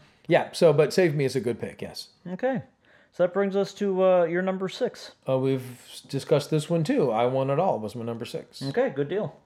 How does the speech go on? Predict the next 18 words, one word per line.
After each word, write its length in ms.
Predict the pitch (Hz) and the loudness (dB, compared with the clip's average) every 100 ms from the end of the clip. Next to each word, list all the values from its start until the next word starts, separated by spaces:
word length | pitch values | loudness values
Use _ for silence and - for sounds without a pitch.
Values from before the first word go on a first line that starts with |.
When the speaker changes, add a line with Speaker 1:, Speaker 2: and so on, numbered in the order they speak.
| 113 _ _ _ _ | -20 _ _ _ _
Speaker 1:
Let's 120 | - 117 | -12 -4
move 200 | 139 143 | -2 0
on 140 | 151 | 0
to 40 | 139 | 2
your 180 | 180 | 4
number 240 | 208 123 110 | 4 2 -4
six. 560 | - 101 - - - _ _ _ - | -4 -6 -6 -16 -16 _ _ _ -4
Speaker 2:
Uh, 220 | 147 151 | 2 2
my 140 | 147 175 | 2 0
number 220 | 190 190 | 0 -4
six 380 | - 196 185 - | -2 -2 -2 -4
is 200 | 170 156 | -4 -4
a 60 | 156 | -4
song 360 | 175 170 165 | 0 2 2
that, 320 | 156 156 151 160 | 2 0 0 2
uh, 600 | 156 151 143 131 82 - | 4 6 4 2 0 2
uh, 400 | 147 139 92 113 | 4 4 2 -2
just 480 | 139 165 - - | -2 -4 -4 -20